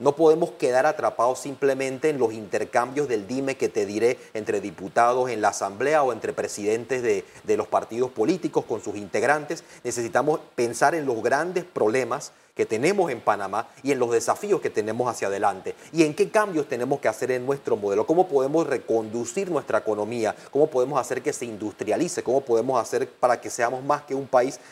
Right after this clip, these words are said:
que se dedica a mover mercancías de un océano al otro, para un país que se dedica a aprovechar el conocimiento para desarrollarse de una forma que sea beneficiosa para su, para su población, para su pueblo.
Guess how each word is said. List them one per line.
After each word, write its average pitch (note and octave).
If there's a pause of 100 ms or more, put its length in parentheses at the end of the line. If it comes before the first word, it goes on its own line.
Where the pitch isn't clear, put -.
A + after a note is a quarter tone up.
(100)
que B2+
se A#2+
dedica A2+
a -
mover A2+
mercancías A#2+
de A2+
un G#2+
océano B2
al D3+
otro, D#3 (220)
para A2
un G#2
país A#2+
que -
se -
dedica G#2
a -
aprovechar A2+
el B2
conocimiento A2+
para A#2 (220)
desarrollarse A#2
de G#2+
una A2+
forma C3
que C3+
sea B2
beneficiosa A2+
para G2+
su, G#2 (180)
para G2+
su -
población, G2
para F2+
su G2+
pueblo. F#2